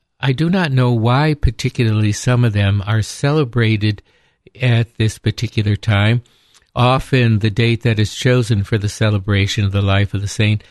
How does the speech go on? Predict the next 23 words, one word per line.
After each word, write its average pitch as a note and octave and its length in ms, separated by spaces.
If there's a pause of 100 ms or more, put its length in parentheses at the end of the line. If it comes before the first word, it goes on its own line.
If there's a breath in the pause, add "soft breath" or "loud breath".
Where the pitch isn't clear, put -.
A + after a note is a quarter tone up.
(380 soft breath)
is A#2+ 520
what A#2+ 420
in A#2 120
Latin B2+ 280
is A#2+ 140
called A2+ 340
his, A2 320
uh, A2 220 (300)
dies A2+ 560
natalis, A2 680
that A2+ 200
is G#2 280
his G#2 180
birthday, A#2 580
but G#2 220 (220)
which A2+ 400
meant A#2 240 (200 soft breath)
his A2 220
birthday A#2 800
into B2 480
the G#2+ 160
everlasting G2+ 680
kingdom, A2 500